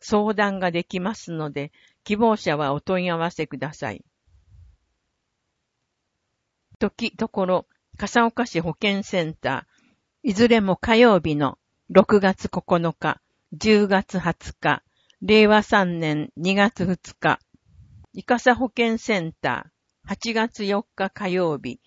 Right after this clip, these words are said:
十二月一日火曜日。内容、補装具、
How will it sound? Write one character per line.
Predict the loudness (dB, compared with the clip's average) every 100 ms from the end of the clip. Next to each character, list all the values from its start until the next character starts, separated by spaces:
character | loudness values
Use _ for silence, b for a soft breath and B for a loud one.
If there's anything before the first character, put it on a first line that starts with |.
| b b -4
十 | 0 0
二 | 0 -2
月 | -4 -6 -12
一 | -8 -6 -4
日 | -4 -4 -10
火 | -10 -6
曜 | -4 -4 -6
日。 | -12 -20 _ _ _ _ _ _ _ _
内 | -4 -2 0 0
容、 | 0 0 -4 _ _ _ _ _ _ _ -6
補 | -4
装 | 2 2 2
具、 | -4 -10